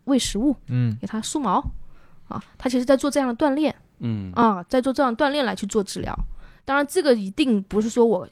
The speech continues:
Speaker 1: 一个训练师我就可能做到的。
Speaker 3: 嗯。
Speaker 1: 像这种情况的话，国外分得很细啊，他们一定要有第一，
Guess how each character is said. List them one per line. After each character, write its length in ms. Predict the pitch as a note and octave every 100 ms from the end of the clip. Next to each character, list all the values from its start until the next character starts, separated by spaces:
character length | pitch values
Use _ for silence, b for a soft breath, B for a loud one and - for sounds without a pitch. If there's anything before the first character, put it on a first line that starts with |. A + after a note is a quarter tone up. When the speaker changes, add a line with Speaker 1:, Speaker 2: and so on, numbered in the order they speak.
| _
Speaker 1:
一 120 | G#3
个 100 | A#3+
训 160 | -
练 140 | C#4+ B3+
师 180 | - F4
我 100 | G#3
就 60 |
可 140 | F3 G3
能 100 | -
做 140 | D#3
到 180 | D2 F2
的。 80 | - B B B
Speaker 3:
嗯。 120 | A2 G2
Speaker 1:
像 220 | - C#4+ C4
这 100 | E4
种 140 | A#3+
情 160 | - G3+
况 140 | A3
的 60 | G#3
话， 180 | A3
国 120 | G3 G#3
外 100 | G3 G3 -
分 160 | A3+
得 60 | A3
很 160 | G#3
细 200 | F#3+ -
啊， 120 | G3 -
他 100 | A3
们 80 | G#3+
一 80 |
定 180 | G#3 B3
要 100 | A#3+
有 120 | G#3+
第 140 | G3
一， 100 | A#3